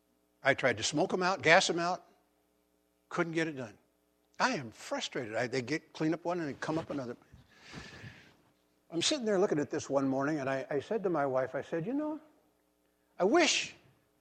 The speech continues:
I wish I could become a gopher for a day.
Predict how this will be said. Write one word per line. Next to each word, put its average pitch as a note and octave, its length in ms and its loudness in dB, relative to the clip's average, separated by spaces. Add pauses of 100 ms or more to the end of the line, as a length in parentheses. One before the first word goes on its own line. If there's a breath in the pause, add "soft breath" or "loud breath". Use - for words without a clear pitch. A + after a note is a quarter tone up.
(260)
I E3+ 40 -8
wish B3+ 240 0
I G#3 60 6
could F3+ 220 -2
become D3+ 340 -2
a B2+ 80 -4
gopher A#2+ 460 -2
for A2+ 220 -8
a A2 40 -2
day. G2 420 -4